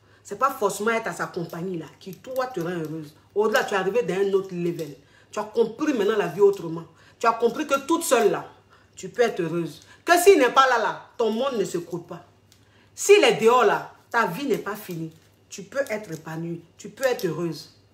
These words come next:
Hmm. Garçon, il supporte pas ça. Tu vas voir, ton mari va commencer à changer. Ton mari va commencer à changer. Il va commencer à redevenir l'homme galant qu'il était au début.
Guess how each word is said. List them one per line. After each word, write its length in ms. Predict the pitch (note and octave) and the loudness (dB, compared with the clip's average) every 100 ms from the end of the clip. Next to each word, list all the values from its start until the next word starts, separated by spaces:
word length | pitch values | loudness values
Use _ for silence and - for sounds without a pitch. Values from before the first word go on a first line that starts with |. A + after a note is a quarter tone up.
| - | -14
Hmm. 440 | A#3 B3 B3 C4 C#4+ - _ _ _ _ _ _ _ F3 | -12 -10 -12 -14 -18 -20 _ _ _ _ _ _ _ -4
Garçon, 480 | G#3+ G#3+ A#3 F3+ - _ _ _ _ | -2 -2 -4 -6 -12 _ _ _ _
il 80 | F#3 | -18
supporte 340 | F3+ G3 F3+ F3+ | -14 -10 -10 -10
pas 120 | F#3+ | -14
ça. 160 | - F3 _ _ _ _ _ _ - | -14 -20 _ _ _ _ _ _ -8
Tu 100 | A3 | 0
vas 120 | C4+ | 2
voir, 320 | A3 A3 G3 | 4 0 0
ton 100 | F#3+ | -6
mari 300 | F#3+ G3 A#3+ | -4 -4 -2
va 120 | A3+ | -4
commencer 380 | - E3+ D#3+ F#3 | -4 -8 -8 -10
à 60 | F3 | -12
changer. 400 | - D3 D3 C#3+ _ _ _ _ _ _ _ _ _ _ _ _ _ _ - _ _ - - - - _ _ _ _ _ - | -12 -14 -14 -20 _ _ _ _ _ _ _ _ _ _ _ _ _ _ -20 _ _ -20 -20 -20 -20 _ _ _ _ _ 2
Ton 160 | B3+ A#3+ | 2 2
mari 260 | A#3+ A#3+ D4 | 0 0 0
va 200 | C4+ B3+ | -2 -2
commencer 360 | G3+ F#3 E3+ A3+ | -2 -4 -4 -2
à 80 | G3 | -2
changer. 500 | - D#3 D3+ E3+ D3+ _ _ _ _ _ | -6 -10 -12 -14 -16 _ _ _ _ _
Il 60 | G#3+ | 0
va 100 | C#4 | 0
commencer 360 | - G#3+ G#3 B3+ | 2 2 2 2
à 140 | G#3+ | 4
redevenir 480 | G3 F#3 F#3 G#3+ G#3+ | 4 4 4 2 0
l'homme 320 | A3 A#3+ G3 | 2 2 2
galant 320 | F3+ F3 F#3+ | -2 -2 -4
qu'il 220 | - G3 | -6 -8
était 180 | D#3+ F3+ | -6 -6
au 140 | D#3+ D3 | -6 -6
début. 580 | D3+ D3 D3+ - - | -8 -8 -12 -18 -20